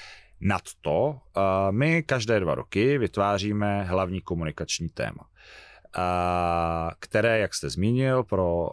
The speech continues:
eh, na, letošní a příští rok by měl být aktivní turismus. Je to prostě proto, abychom z toho širokého produktového portfolia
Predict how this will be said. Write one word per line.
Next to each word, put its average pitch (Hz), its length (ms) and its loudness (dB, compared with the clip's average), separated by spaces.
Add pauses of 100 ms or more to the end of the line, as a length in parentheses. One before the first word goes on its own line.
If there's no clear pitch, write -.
(200)
eh, 82 40 -2
na, 85 240 -4
letošní 90 760 -2
a 87 120 -4
příští - 500 -4
rok 87 220 2
by 87 100 -6
měl 82 180 -2
být 78 200 -4
aktivní 76 360 -4
turismus. - 520 -10 (380)
Je 120 60 0
to 156 80 2
prostě 165 280 0
proto, 90 420 0
abychom 127 340 0
z - 80 -6
toho 139 180 2
širokého 120 460 2
produktového 113 640 0
portfolia 78 1000 -2